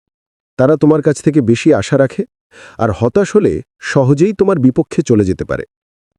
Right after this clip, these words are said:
রবার্ট গ্রিন বলেন, "বন্ধুর চেয়ে সাবেক শত্রু বেশি বিশ্বস্ত, কারণ সে প্রমাণ করতে চায়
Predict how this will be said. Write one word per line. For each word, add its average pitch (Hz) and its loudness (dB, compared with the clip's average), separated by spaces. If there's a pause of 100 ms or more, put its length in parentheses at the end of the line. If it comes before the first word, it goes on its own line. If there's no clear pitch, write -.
(520)
রবার্ট 127 0
গ্রিন 139 2
বলেন, 123 2 (560)
"বন্ধুর 196 4
চেয়ে 214 -2
সাবেক 175 -2
শত্রু 185 0
বেশি 143 0
বিশ্বস্ত, 151 -2 (380)
কারণ 110 2
সে 113 0
প্রমাণ 143 0
করতে 185 0
চায় 110 0